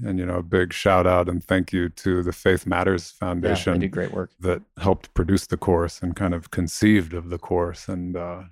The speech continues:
Speaker 1: you know, gave me the opportunity to create it.
Speaker 2: Yeah.
Speaker 1: So that was a really rewarding partnership with them.
Speaker 2: Yeah, perfect. Well, and
Speaker 1: Yeah.
Speaker 2: I'll definitely talk with, I have some good connections at Faith Matters that, uh, see if we can, uh, work out a deal for some leaders out there that, that, that wanna experience this on, on a deeper level. So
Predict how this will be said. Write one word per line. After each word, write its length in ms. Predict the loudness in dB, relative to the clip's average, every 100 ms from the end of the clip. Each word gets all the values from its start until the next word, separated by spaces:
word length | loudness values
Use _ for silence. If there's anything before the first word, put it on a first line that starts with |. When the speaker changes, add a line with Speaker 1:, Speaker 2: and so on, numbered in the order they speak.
| _
Speaker 1:
you 60 | -12
know, 240 | -10 -12 _ 0
gave 160 | 2
me 100 | 2
the 100 | 0
opportunity 480 | 0 -2 -6 -6 -6
to 80 | -6
create 320 | -6 -6 -4
it. 160 | -4 -6 -6
Speaker 2:
Yeah. 140 | -4 -2
Speaker 1:
So 180 | -2 0
that 120 | -2
was 120 | -2
a 100 | -4 -4
really 280 | -4 -2 0
rewarding 640 | -2 -2 -2 -4 -8 -10 -18 _
partnership 420 | 0 0 -2 -6
with 140 | -6 -6
them. 240 | -6 -8 -12 _ -6
Speaker 2:
Yeah, 180 | -4 -6 -4
perfect. 340 | -2 -2 -2
Well, 140 | 0 2
and 100 | 4
Speaker 1:
Yeah. 40 |
Speaker 2:
I'll 80 | 4
definitely 400 | 6 4 6 2
talk 320 | 4 2 2
with, 240 | 2 2 0 -16 -20 -8 -6
I 40 |
have 80 | -4
some 180 | -4 -4
good 120 | -2
connections 420 | 0 0 0 -4
at 80 | -2
Faith 280 | -2 -2 0
Matters 360 | 0 0 -2
that, 260 | -2 -4 -4
uh, 160 | -6 -6
see 200 | -2 2
if 100 | 4
we 120 | 4
can, 420 | 4 2 2 -2 -8 -14
uh, 120 | -12
work 220 | -6 -2
out 160 | 0 0
a 60 | 0
deal 220 | 0 -2
for 180 | -4 -6
some 200 | -4 0
leaders 320 | 2 0 0
out 200 | -4 -4
there 180 | -4 -4
that, 200 | -6 -8 -8
that, 160 | -8 -10 -8
that 100 | -4
wanna 200 | -4 -4
experience 500 | -8 -8 -4 -4 -4
this 220 | -8 -4
on, 180 | -6 -6
on 120 | -10
a 40 | -8
deeper 240 | -8 -8
level. 220 | -10 -10
So 320 | -10 -8 -8